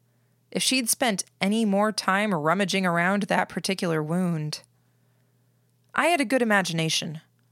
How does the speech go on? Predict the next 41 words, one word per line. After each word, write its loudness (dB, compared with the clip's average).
The 0
mental 2
picture -2
was 0
too 0
real. 0
Lillian 2
with 0
the -2
parasite 2
on 0
her -2
arm, 2
the -2
fishmonger 2
taking 0
action 0
to 0
keep -2
her 2
from -4
using 0
tools 0
or -2
chemicals -2
on 2
it, -4
kicking 0
me 2
away, 2
possibly 0
kicking -4
her 0
to -6
the -8
ground, 2
stepping 0
on 2
her -2
free -2
hand, 0